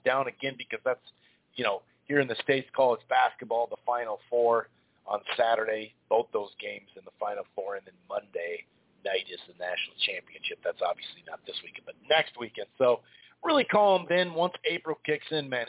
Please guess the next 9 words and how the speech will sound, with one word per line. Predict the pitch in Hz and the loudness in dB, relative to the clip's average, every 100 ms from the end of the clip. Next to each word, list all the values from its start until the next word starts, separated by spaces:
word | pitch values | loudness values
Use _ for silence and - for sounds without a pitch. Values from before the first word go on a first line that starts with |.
| - | -6
April, | 143 156 - 165 156 | -4 -4 2 2 2
May, | 135 143 147 147 147 120 | 0 2 4 2 -4 -6
and | |
even | 123 127 127 - - | -6 -6 -6 -8 -4
June | 156 175 151 | 0 0 -2
now | 113 98 98 _ _ _ _ _ _ _ _ | -4 -4 -10 _ _ _ _ _ _ _ _
is | 120 107 - - | 0 0 -6 -2
filling | 139 143 147 139 | 4 6 6 6
up, | 127 127 | 4 4